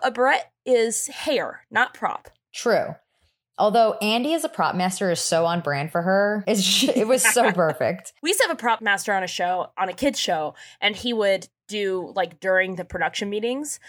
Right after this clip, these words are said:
Speaker 1: he would do some of the props in the meeting.
Speaker 2: Oh, cute.
Speaker 1: So it'd be like, "Okay, well, we're gonna have a confetti gun." And then he'd be like, "What kind of confetti gun do you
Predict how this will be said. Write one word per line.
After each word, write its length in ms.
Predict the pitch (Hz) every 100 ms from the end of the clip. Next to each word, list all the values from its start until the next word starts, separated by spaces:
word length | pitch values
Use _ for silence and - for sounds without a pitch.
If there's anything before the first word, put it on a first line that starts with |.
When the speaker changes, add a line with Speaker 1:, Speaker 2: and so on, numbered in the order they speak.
| - _ -
Speaker 1:
he 80 | 254
would 200 | 220 -
do 180 | 233 226
some 220 | - 202
of 40 |
the 80 | 180
props 460 | - 214 - - -
in 160 | 185
the 80 | 175
meeting. 320 | 175 175 135 508
Speaker 2:
Oh, 280 | 403 349 349
cute. 440 | - - 466 370 240
Speaker 1:
So 80 |
it'd 120 | 226 196
be 100 | 208
like, 260 | 180 - -
"Okay, 200 | 269 302
well, 100 | 269
we're 120 | 269
gonna 140 | 294 294
have 100 | 262
a 40 |
confetti 420 | 285 247 277 269
gun." 280 | 220 202 180
And 120 | 208
then 100 | 214
he'd 120 | 208
be 80 | 220
like, 160 | 240 247
"What 120 | 415
kind 140 | - 392
of 60 | 381
confetti 340 | 330 269 302
gun 180 | 349 359
do 80 |
you 120 | 403